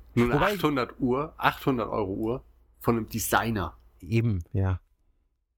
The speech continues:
Speaker 2: Vom Rolex mit C K S.
Speaker 1: Rolex.
Speaker 2: Rolex.
Speaker 1: Ist der Rolex auch so berühmt wie der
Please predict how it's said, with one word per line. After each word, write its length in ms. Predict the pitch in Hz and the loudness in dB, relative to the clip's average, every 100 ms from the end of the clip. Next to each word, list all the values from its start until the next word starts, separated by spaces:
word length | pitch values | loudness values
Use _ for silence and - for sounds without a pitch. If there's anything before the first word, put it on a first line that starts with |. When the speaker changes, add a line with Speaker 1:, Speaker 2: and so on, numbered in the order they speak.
| _ _ _ _ _ _ _ _ _ _ _ _ _ - | _ _ _ _ _ _ _ _ _ _ _ _ _ 0
Speaker 2:
Vom 120 | 113 | 2
Rolex 500 | 101 139 113 - - | 2 0 0 -4 -2
mit 240 | 107 - | -2 -2
C 180 | - 123 | 0 0
K 220 | - 117 | 2 -2
S. 420 | 117 113 - - - - - - - | 0 -2 -2 -6 -10 -12 -12 -12 -2
Speaker 1:
Rolex. 480 | 107 107 92 - - _ _ 117 | 0 0 -6 -12 -20 _ _ -2
Speaker 2:
Rolex. 420 | 104 104 - - | 0 -2 -8 -6
Speaker 1:
Ist 120 | - | 0
der 80 | 127 | 2
Rolex 320 | 170 175 - | 2 2 0
auch 120 | 147 | -2
so 180 | - 156 | 0 0
berühmt 380 | 123 117 151 - | 0 0 -2 -2
wie 120 | 123 | -4
der 520 | 120 107 101 98 98 | 0 2 2 0 -2